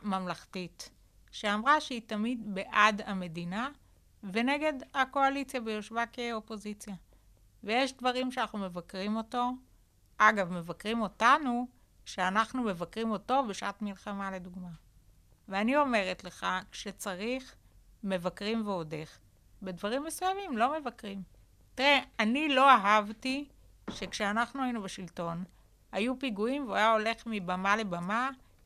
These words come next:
ורוקד על הדם. בעיניי זה לא מוסרי ולא נכון. אני לא אעשה את הדבר הזה. גם אם היה לזה איזשהו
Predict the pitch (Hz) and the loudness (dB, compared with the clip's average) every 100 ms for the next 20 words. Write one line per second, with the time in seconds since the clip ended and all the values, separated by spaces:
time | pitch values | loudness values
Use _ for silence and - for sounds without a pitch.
0 | _ 208 190 180 180 - 202 208 190 165 | _ -4 -2 0 -2 -2 -2 0 0 -2
1 | 165 160 156 160 - _ _ _ 185 185 | -4 -4 -6 -10 -14 _ _ _ -2 0
2 | 196 226 247 226 202 214 220 214 196 180 | 4 6 6 4 0 0 0 -4 -6 -4
3 | 226 190 185 180 - 185 170 165 156 - | -4 -4 -6 -6 -8 -8 -6 -8 -12 -18
4 | - - _ - 196 196 254 330 - 330 | -20 -20 _ -6 -2 2 4 4 2 0
5 | 320 311 302 311 311 285 220 196 - - | 2 2 4 4 4 0 -4 -6 -10 -20
6 | - - 196 196 269 302 277 - 254 277 | -20 -12 -2 8 10 10 6 -6 -4 -4
7 | 277 - 196 214 226 262 233 220 220 226 | -6 -4 0 4 4 2 -4 -6 -4 -4
8 | 240 - 226 226 | -6 -6 -6 -6